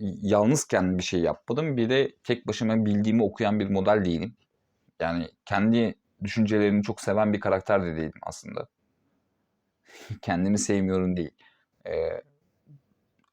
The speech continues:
kendi düşüncelerimi beğenirsem o zaman ben merkezli bir anlayış türüyor ve bu herkesin hoşuna gitmeyebiliyor. O ortayı yakalamak,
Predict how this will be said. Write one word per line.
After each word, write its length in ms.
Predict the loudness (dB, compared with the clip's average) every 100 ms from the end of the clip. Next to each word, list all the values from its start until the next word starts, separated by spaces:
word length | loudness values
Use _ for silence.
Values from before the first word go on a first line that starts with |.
| _
kendi 240 | 0 2
düşüncelerimi 720 | 0 0 0 2 2 2 0 0
beğenirsem 560 | 0 2 0 -2 -4 -4 _ _ _ _ _ _ _ _ _ _ _ _ _ _
o 60 | 0
zaman 360 | 2 4 4
ben 140 | 4 4
merkezli 540 | 4 2 0 -2 -2
bir 200 | -2 -2
anlayış 400 | -4 -4 -4 -8 -20 _ _ -16
türüyor 340 | -2 2 4
ve 180 | 2 0 -10 _ _ _ _ _ _ _ _
bu 340 | 0 2 2 -2
herkesin 480 | -2 0 2 4 4
hoşuna 260 | 2 0 0
gitmeyebiliyor. 800 | 0 -2 0 2 2 0 0 -4 _ _ _ _
O 220 | 2 4 4
ortayı 300 | 4 2 4
yakalamak, 680 | 4 2 2 -2 -6 -20